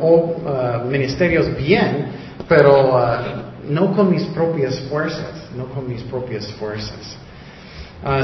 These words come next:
seguimos en versículo ocho. Dice, "Yo conozco tus obras, he aquí, he puesto delante de ti una puerta abierta, la cual nadie puede cerrar,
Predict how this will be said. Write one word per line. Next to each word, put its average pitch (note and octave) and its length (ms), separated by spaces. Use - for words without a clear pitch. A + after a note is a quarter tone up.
seguimos D#3 480
en C3 120
versículo D3 560
ocho. G3 280
Dice, F3 560
"Yo F#3+ 180
conozco G#3 420
tus F#3 300
obras, F#3 640
he G3 200
aquí, F3 400
he D#3 280
puesto G#3+ 340
delante E3+ 540
de G3+ 160
ti E3+ 360
una D3+ 200
puerta F#3+ 520
abierta, C#3 920
la C#3 260
cual E3+ 380
nadie G#3 460
puede E3 340
cerrar, G#3+ 580